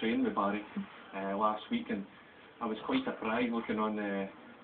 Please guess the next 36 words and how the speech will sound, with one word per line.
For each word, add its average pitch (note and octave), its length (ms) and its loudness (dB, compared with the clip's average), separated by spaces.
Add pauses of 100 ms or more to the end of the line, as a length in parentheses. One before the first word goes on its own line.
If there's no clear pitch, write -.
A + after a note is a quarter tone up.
the A2 60 2
old G#2+ 160 2
internet A2+ 480 2
and G#2+ 160 0
the, G2+ 60 0
and G2+ 240 -2
the G2 160 -4
pages A#2 340 2
at - 200 -4
how A#2 100 -2 (200)
small A2 180 2
the G2+ 160 -2
squad G#2 260 -2
actually G#2 320 -2
was. A2+ 300 4 (160)
So, G#2+ 240 2 (500)
you A#2+ 80 0
know, A#2+ 140 2
there A2+ 100 4
was A2+ 100 2
no C#3 140 4
hesitation, A2 580 2
as G#2 80 -4
I - 40 -10
said, G#2 180 -2
really, G#2 220 2
in G#2 100 0
going A2+ 200 2
in A2 140 2
and, G2 120 0 (260)
and G#2 140 -6
trying A2+ 220 0
to A2 100 0
lend G#2 220 2
a F#2+ 60 2
hand. A2 320 0